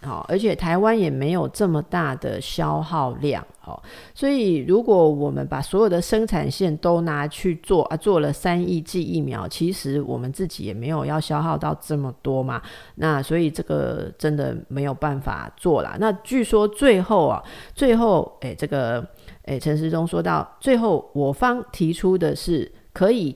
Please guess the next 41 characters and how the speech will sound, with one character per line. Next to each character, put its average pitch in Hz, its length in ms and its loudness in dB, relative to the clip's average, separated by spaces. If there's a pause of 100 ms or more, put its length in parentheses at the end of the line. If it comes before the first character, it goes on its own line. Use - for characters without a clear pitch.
代 226 220 4
工 170 440 2
一 151 100 -2 (100)
亿 196 260 -4
剂， - 340 -8 (440)
但 269 220 2
对 220 200 8
方 180 240 0
说 165 300 2
如 165 320 2
果 123 380 -2
要 156 200 0
合 143 200 -2
作 160 380 -2
的 139 120 -4
话， 139 340 -6 (220)
那 170 260 -2 (120)
我 139 80 -4
们 120 180 -10
就 160 160 -2
是 156 100 -6
要 143 180 -2
做 - 400 -4
三 170 300 -2
亿 165 280 -4
剂 151 240 -10
起 - 320 -14
跳， 160 320 -2 (280)
这 151 120 -4
个 143 180 -6
是 151 220 -6
有 - 120 -2
困 175 300 2
难 135 240 0
的， 165 240 2
这 156 140 2
就 175 140 0
是 190 160 0
为 196 200 6
什 151 200 -2
么 143 280 0